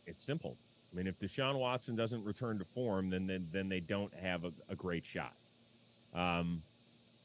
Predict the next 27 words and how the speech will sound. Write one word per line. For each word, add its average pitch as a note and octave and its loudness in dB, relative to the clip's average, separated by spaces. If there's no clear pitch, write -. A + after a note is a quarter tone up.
I've B2+ 6
never, A#2+ 4
ever A2 4
seen G#2+ 0
a F2 2
conference F#2+ -2
like F2 -4
the F2 0
A D#2+ 0
F D2 -8
C D2+ -8
is C2+ -10
this - -16
year. B1+ -12
I D2 -10
just D#2+ -10
cannot G#2 -2
believe F2 -2
how E2 -4
deep F2+ -2
it C#2 -6
is. B1+ -12
You F2 -4
could G#2 -4
make G#2+ 0
an F#2+ 0
argument E2 -2